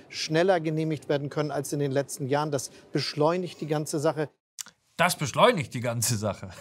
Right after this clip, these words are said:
Speaker 2: <laughs> Nicht einmal Olaf Scholz' größter Fan, Tina Hassel, kann noch beschönigen, dass es sich beim Deutschlandtempo um nichts anderes als ein Bluff handelt. Völlig illusorisch nennt sie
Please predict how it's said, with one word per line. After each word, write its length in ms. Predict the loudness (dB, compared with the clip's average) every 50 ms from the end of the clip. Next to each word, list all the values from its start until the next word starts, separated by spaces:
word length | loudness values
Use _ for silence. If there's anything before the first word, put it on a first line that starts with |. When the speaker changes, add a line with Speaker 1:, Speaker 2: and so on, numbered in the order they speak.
| -16 _ -10 -10 -10
Speaker 2:
<laughs> 1080 | -8 -6 -8 -8 -8 -8 -18 -18 -18 _ _ -18 -18 _ -8 -6 -6 -6 -6 -8 -4 2
Nicht 280 | 4 4 4 4 2
einmal 400 | 0 2 6 6 6 6 4 0 -2
Olaf 320 | 2 4 6 6 6 6
Scholz' 420 | 4 2 4 4 4 2 -2 -6 _ _ _ _
größter 460 | -2 2 4 4 4 4 2 0 0 0
Fan, 440 | 2 2 4 4 4 2 0 -2
Tina 340 | -2 -2 -2 0 0 0 2
Hassel, 500 | 4 2 4 4 2 2 0 0 0 -4 -12 -20 _ _ _ _ _ _ _
kann 160 | -2 -2 0
noch 120 | -2 -2
beschönigen, 520 | -4 -6 -4 0 0 2 2 2 0 0 0
dass 180 | -2 -2 -2
es 80 | -2 -4
sich 140 | -6 -4 -2
beim 200 | 0 0 4 6
Deutschlandtempo 680 | 6 6 6 6 4 4 4 2 0 0 0 -2 -4
um 100 | -4 -2
nichts 220 | -2 -4 -4 -6
anderes 440 | -4 0 0 2 2 2 0 -2 -4 -8 -20 -20 _ _ _
als 280 | 0 2 2 2 2 0
ein 400 | -4 -2 -2 -2 -2 -4 -6 -10 _ _ 2
Bluff 300 | 6 6 6 6 6 -2
handelt. 300 | -4 -4 -4 -6 -8 -4
Völlig 380 | 2 4 4 4 4 2 0
illusorisch 560 | -2 0 0 2 2 2 2 2 2 2 0 -2
nennt 180 | -4 -4 -4
sie 220 | -6 -8 -10 -12